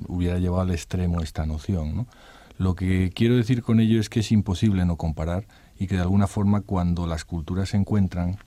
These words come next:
esa comparación emerge como resultado de, de, de, de la interacción entre gentes que son diferentes. Así que la comparación cultural yo creo que nunca es neutra, ¿eh? Siempre contiene elementos de valoración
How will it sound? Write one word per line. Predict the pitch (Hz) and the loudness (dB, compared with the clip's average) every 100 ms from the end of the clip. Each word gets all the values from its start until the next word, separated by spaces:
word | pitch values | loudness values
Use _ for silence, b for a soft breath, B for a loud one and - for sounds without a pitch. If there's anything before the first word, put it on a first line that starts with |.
| - | -14
esa | - 85 | -6 -4
comparación | 95 98 92 92 87 110 95 | 0 0 0 -2 0 2 4
emerge | 98 117 95 - 92 123 b b b b | 4 2 0 -4 -6 -6 b b b b
como | - 110 101 | 0 2 2
resultado | 92 - 87 80 101 107 98 | 0 -4 -4 0 2 2 2
de, | 87 82 | 0 -2
de, | 78 87 - | -4 -6 -8
de, | - 78 - - 67 - | -8 -8 -8 -8 -8 -6
de | 85 | -6
la | 78 | -4
interacción | 82 78 76 - 127 127 160 - b b - | -6 -6 -8 0 2 2 0 -6 b b -4
entre | 98 90 | -4 -2
gentes | 120 113 110 | 0 0 0
que | 98 | -4
son | 98 90 | -2 -2
diferentes. | 87 - 127 143 76 76 - b b b b b b | -2 -2 0 0 -2 -14 -18 b b b b b b
Así | 90 123 | -2 -2
que | - 127 127 | 0 2 4
la | 107 | 2
comparación | 95 98 92 92 90 120 117 113 | 2 0 0 -2 0 2 4 4
cultural | 104 101 98 101 98 | 2 -2 -2 0 0
yo | 92 92 | -2 -2
creo | 95 90 | -4 -2
que | 90 | 0
nunca | 101 123 101 | 2 4 2
es | - | 0
neutra, | 85 73 - - _ _ - | -2 -4 -12 -20 _ _ -8
¿eh? | 107 | -8
Siempre | - 87 87 90 90 | -6 -6 -4 -6 -6
contiene | - 85 80 92 92 95 101 95 | -6 -6 -4 -2 0 2 2 0
elementos | 85 87 87 85 | -2 -2 -2 -4
de | 82 | -6
valoración | 80 78 80 80 90 92 | -4 -4 -6 -4 -4 -2